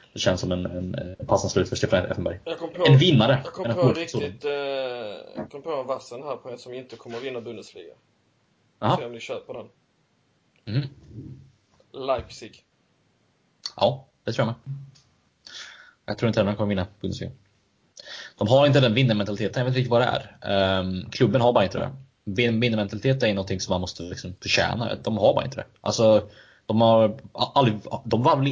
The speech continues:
Speaker 1: inte ens Schweiz när de gick upp.
Speaker 2: Nej,
Speaker 1: Så här.
Speaker 2: det känns som att de är närmare, de är närmare liksom att falla i, så småningom i ekonomiskt kaos och åka ur Bundesliga än att
Speaker 1: Ja.
Speaker 2: vinna.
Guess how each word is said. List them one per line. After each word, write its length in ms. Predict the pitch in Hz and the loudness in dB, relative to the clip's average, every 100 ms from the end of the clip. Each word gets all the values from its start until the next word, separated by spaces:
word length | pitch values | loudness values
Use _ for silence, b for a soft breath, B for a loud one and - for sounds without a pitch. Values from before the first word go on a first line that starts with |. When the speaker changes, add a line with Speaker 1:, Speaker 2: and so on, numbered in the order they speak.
| 135 | -2
Speaker 1:
inte 140 | 131 | -4
ens 240 | 110 - | -4 -2
Schweiz 240 | - 95 90 | 0 0 0
när 80 | 156 | -6
de 100 | 131 | -6
gick 120 | 92 | -6
upp. 160 | 98 - _ _ _ _ _ - | -10 -14 _ _ _ _ _ -18
Speaker 2:
Nej, 300 | 160 165 156 | -12 -10 -10
Speaker 1:
Så 120 | - 123 | -2 0
här. 160 | 107 | 0
Speaker 2:
det 80 | 104 | -2
känns 160 | 156 147 | -6 -8
som 100 | 143 | -8
att 80 | |
de 120 | 143 139 | -8 -6
är 260 | 139 135 | -4 -6
närmare, 460 | 135 139 139 135 107 | -4 -2 -2 -4 -8
de 80 | 135 | -10
är 40 | |
närmare 560 | 139 143 147 135 127 127 | -6 -4 -4 -6 -8 -8
liksom 300 | 123 139 123 | -12 -14 -14
att 200 | 123 - | -14 -12
falla 280 | 143 131 127 | -10 -8 -8
i, 420 | 120 117 117 123 _ _ _ | -10 -12 -14 -16 _ _ _
så 120 | 127 | -20
småningom 560 | - 131 127 120 113 | -12 -10 -10 -12 -14
i 220 | 113 113 - - _ _ _ _ _ _ _ | -14 -16 -18 -20 _ _ _ _ _ _ _
ekonomiskt 680 | 147 143 131 120 120 _ - | -16 -10 -10 -10 -14 _ -16
kaos 440 | 156 117 113 _ | -10 -10 -10 _
och 140 | 113 120 | -14 -14
åka 200 | 117 123 | -14 -16
ur 240 | 127 110 | -16 -16
Bundesliga 640 | 117 131 - - 101 104 | -16 -16 -18 -20 -20 -20
än 60 | 104 | -20
att 60 | 92 85 _ _ _ _ _ _ _ _ _ - | -20 -20 _ _ _ _ _ _ _ _ _ -12
Speaker 1:
Ja. 220 | 117 127 | -10 -10
Speaker 2:
vinna. 140 | - | -16